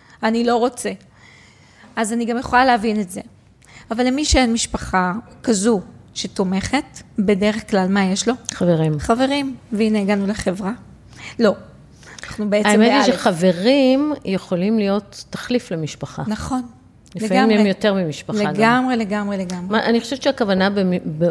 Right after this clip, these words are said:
Speaker 2: במשפחה הזאת זה, זה קבוצת תמיכה. זה ק-,
Speaker 1: לגמרי.
Speaker 2: קרוב משמעותי, אחר משמעותי.
Speaker 1: אז תכף נגיע ל-, לחברה, לחברים, אבל אם נלך ככה לפי באמת הכלים ש-,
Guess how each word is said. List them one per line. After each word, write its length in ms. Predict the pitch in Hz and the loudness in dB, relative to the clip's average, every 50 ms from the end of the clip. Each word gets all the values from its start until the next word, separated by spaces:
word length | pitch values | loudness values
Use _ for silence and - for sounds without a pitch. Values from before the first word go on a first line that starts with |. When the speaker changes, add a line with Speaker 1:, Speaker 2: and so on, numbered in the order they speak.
| - - | 0 -4
Speaker 2:
במשפחה 840 | 180 165 175 175 175 175 160 - - - 160 - - - 202 214 233 | -4 0 0 2 2 0 -2 -4 -6 -6 -8 -6 -2 0 2 2 2
הזאת 380 | 240 233 - 294 302 302 247 | 2 2 2 0 0 0 0
זה, 220 | - - 175 175 165 - | -2 0 0 0 0 -2
זה 240 | - 160 165 165 165 165 165 160 160 160 165 - - - - - - | -4 -6 -4 -2 0 0 2 2 0 -2 -2 -6 -12 -20 -20 -20 -10
קבוצת 340 | - - 180 - 196 175 - | -6 -6 -4 -2 -2 -2 -2
תמיכה. 320 | - 180 - - - 151 131 - - - - - - _ - - - - - - - - - - - - - - - | -2 -4 -4 -2 -4 -6 -6 -6 -10 -18 -20 -20 -20 _ -20 -20 -20 -20 -20 -20 -20 -20 -20 -20 -20 -20 -20 -16 -14
זה 180 | - - - 220 | -10 -4 -2 0
ק-, 40 | 220 | 2
Speaker 1:
לגמרי. 380 | 208 220 214 202 196 196 196 | 2 4 2 2 2 2 2
Speaker 2:
קרוב 260 | 185 208 220 202 202 | 4 4 4 4 2
משמעותי, 720 | 214 196 - - 202 180 170 160 - - - - 202 160 151 | 0 -2 -2 0 0 0 0 -2 -4 -6 -4 -2 0 0 -2
אחר 300 | 139 - - 214 185 185 | -4 -4 -4 -4 -2 -2
משמעותי. 680 | 185 180 - - 170 165 165 156 - - - 170 147 120 - - | -4 -6 -8 -8 -8 -6 -6 -6 -8 -8 -10 -10 -10 -10 -10 -6
Speaker 1:
אז 140 | 196 214 202 | -6 -4 0
תכף 220 | - 247 254 269 240 | 0 0 0 0 -2
נגיע 260 | 240 208 190 220 214 | -2 0 2 2 4
ל-, 380 | 214 214 196 190 - - 214 202 | 4 2 2 0 -2 -4 -6 -6
לחברה, 560 | - - - 226 185 175 190 196 220 247 233 | -6 -4 -4 -4 -4 -2 0 2 2 4 2
לחברים, 760 | 226 214 - 220 202 180 226 185 175 190 196 214 269 339 359 - - - - - - - - - - - - - - - - - - _ - | 2 0 0 0 0 0 0 -2 0 0 -2 -2 -2 -6 -10 -14 -20 -20 -20 -20 -20 -20 -20 -20 -20 -20 -20 -20 -20 -20 -20 -20 -14 _ -4
אבל 260 | 208 180 185 202 202 | -2 0 2 2 2
אם 100 | 226 240 | 2 4
נלך 340 | 247 240 233 240 240 - - | 4 4 4 4 2 -2 -6
ככה 200 | 214 - - 220 | -6 -4 -2 -2
לפי 320 | 190 196 - - 214 220 | -2 -2 -4 -2 -2 -2
באמת 280 | 202 208 202 202 202 208 | 0 0 -2 -2 -4 -6
הכלים 380 | - - - 190 190 196 196 202 | -8 -8 -6 -4 -4 -4 -4 -4
ש-, 120 | - | -4